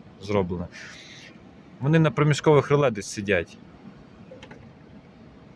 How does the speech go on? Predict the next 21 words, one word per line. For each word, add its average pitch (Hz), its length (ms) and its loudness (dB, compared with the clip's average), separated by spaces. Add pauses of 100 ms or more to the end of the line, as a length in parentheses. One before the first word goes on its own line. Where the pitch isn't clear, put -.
(140)
Мені 131 200 0
фактично 127 480 -2
потрібно 123 420 -2
було 120 260 4
би 110 100 2
запустити 110 540 -2
проміжкову 107 580 -2
реле 98 280 0
якусь, 80 260 -8
так? - 240 -4
І - 40 -10
там 110 180 -2
вся - 140 -6
логіка 113 340 0
відбулася 101 520 -2
би. 87 120 -12 (3500)
Ну 107 140 0
я 135 160 2
поки - 240 -6
бачу 113 300 0
тільки 101 440 -2